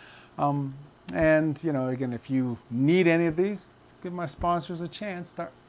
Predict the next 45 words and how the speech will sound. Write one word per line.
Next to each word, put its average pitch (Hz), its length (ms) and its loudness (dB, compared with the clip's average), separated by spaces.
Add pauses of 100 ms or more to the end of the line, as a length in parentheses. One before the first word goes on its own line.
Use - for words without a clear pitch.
earn 262 500 2
that 233 200 -2
business, 196 500 -4
right? 151 200 4 (400)
Take 156 160 0
a 160 60 2
look 165 240 2
out 160 180 6
on 147 180 2
Ball 143 220 4
Creek 147 200 -8
Supply, 147 480 -2
Premium 143 420 -2
Aquatics. 139 680 -4 (520)
Um, 110 480 -2 (140)
they, 135 100 -6
you 123 80 -8
know, 120 160 -6 (160)
they 135 140 0
should 139 200 -2
have 143 340 4
them, 147 380 2
and, 127 540 -4
uh, 110 360 0
if 123 220 -12
not, 170 300 2 (140)
then 147 320 4
again, 156 400 2 (340)
I'm 143 140 -2
sure 160 260 0
that 147 140 0
there 151 160 4
are 143 40 8
other 147 180 4
places 135 580 -2
that 120 180 -2
you 127 180 -6
can 123 140 -6
find 123 460 -4
where 120 180 0
you 117 160 -6
can 117 140 -8
have 120 280 -8
the 110 60 -10
premium 208 720 -2